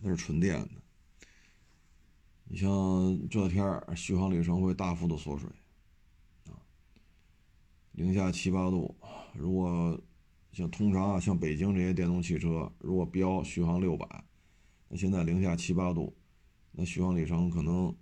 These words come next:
能维持到四百就算不错了，啊，相当不错了。但是绝大部分续航里程可能到不了，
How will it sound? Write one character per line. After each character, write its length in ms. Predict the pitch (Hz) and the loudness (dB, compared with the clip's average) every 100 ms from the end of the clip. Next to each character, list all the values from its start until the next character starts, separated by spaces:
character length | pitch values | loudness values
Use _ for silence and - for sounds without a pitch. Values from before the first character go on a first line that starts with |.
| - | -6
能 260 | 87 101 | -2 0
维 160 | 92 101 | 2 2
持 200 | 104 101 | 2 0
到 120 | 101 | 0
四 280 | 104 - 101 | -2 -2 -2
百 340 | - - 57 - | -2 -6 -12 -10
就 100 | 87 | -8
算 200 | 85 80 | -4 -2
不 100 | 82 | -4
错 240 | 87 80 - - _ _ _ _ _ _ _ _ _ _ _ - | -4 -6 -6 -12 _ _ _ _ _ _ _ _ _ _ _ -16
了， 60 | |
啊， 160 | - 50 - _ - _ _ - _ _ - - - - | -16 -16 -20 _ -20 _ _ -20 _ _ -20 -20 -18 -14
相 180 | - 90 | -4 0
当 180 | 90 87 | 2 0
不 120 | 58 | -2
错 180 | - - | -6 -12
了。 120 | - - - | -14 -18 -12
但 140 | 92 95 | -4 -2
是 60 | |
绝 180 | 90 98 | 0 0
大 180 | 113 101 | 2 2
部 80 | 92 | 2
分 160 | 92 | 0
续 160 | 90 95 | 0 0
航 160 | 95 | 0
里 80 | 90 | 2
程 240 | 82 87 87 | 2 2 2
可 80 | |
能 300 | 85 87 90 - - _ - - _ - - - | 2 2 0 -4 -16 _ -20 -20 _ -20 -20 -8
到 160 | 107 90 | -4 -4
不 80 | |
了， 120 | 76 | -4